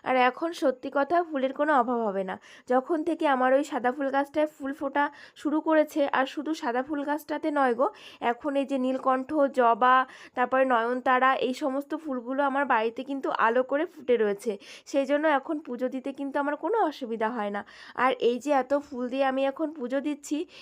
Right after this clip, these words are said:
এতে করে কিন্তু আমার খুব ভালো হয়, মানে ভালো লাগে আর কি, খুব সুন্দর লাগে জানো। সবাই কিন্তু অনেক ফুল দিয়ে পুজো দিতে ভালোবাসে, তাই না বলো?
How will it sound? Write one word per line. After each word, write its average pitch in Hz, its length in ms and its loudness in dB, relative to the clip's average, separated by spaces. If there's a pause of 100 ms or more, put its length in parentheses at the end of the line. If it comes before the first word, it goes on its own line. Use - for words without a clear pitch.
এতে 233 260 4
করে 277 260 2
কিন্তু 285 300 -4
আমার 262 280 2
খুব 359 260 -2
ভালো 247 280 0
হয়, 202 220 -2 (260)
মানে 269 160 -2
ভালো 285 280 4
লাগে 262 360 4
আর 226 140 2
কি, 202 240 -10 (320)
খুব 403 180 2
সুন্দর 269 360 -2
লাগে 220 300 0
জানো। 247 280 -4 (200)
সবাই 277 340 0
কিন্তু 294 300 -4
অনেক 247 460 0
ফুল 294 260 -4
দিয়ে 302 120 -2
পুজো 262 280 -8
দিতে 269 220 -4
ভালোবাসে, 214 600 -2
তাই 247 200 -2
না 233 100 -2
বলো? 220 320 -4